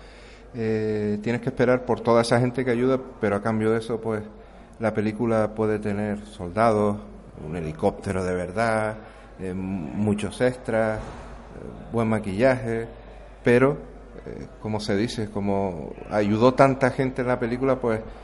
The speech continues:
eh, obligadamente tenemos que, que, que, que nosotros, digamos, adaptarnos a la, a la agenda de la gente que nos puede ayudar. Pero a cambio del tiempo, pues creo que quedó algo decente, bonito y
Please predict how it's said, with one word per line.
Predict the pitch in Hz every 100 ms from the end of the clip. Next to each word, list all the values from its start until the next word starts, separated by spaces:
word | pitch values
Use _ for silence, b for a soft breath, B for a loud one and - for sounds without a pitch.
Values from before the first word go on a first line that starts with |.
| B B -
eh, | 120 113 107 104 104 104 104 101 - - -
obligadamente | - 110 107 113 120 113 113 107
tenemos | 117 110 110 110
que, | 123 113 107 104 -
que, | - 113 107 98 95 - -
que, | 110 98 92 -
que | -
nosotros, | 98 101 117 107 123 123
digamos, | 110 110 120 120
adaptarnos | 104 104 113 127
a | 123
la, | 101 - -
a | 98
la | 92
agenda | 110 113 127
de | 117
la | 92
gente | 123 123 104
que |
nos | 98 92
puede | 107 104
ayudar. | 101 101 110 B B B B -
Pero | - 123 147 160 - - -
a | 127
cambio | 143 147
del | 160 151
tiempo, | 156 160 156 165 160
pues | 139 120
creo | 135 131
que | 131
quedó | 123 117 117 110 110 98 117 -
algo | 107 110 110
decente, | 107 - 135 147 147 143 135
bonito | 107 110 151 156 147
y | 120 104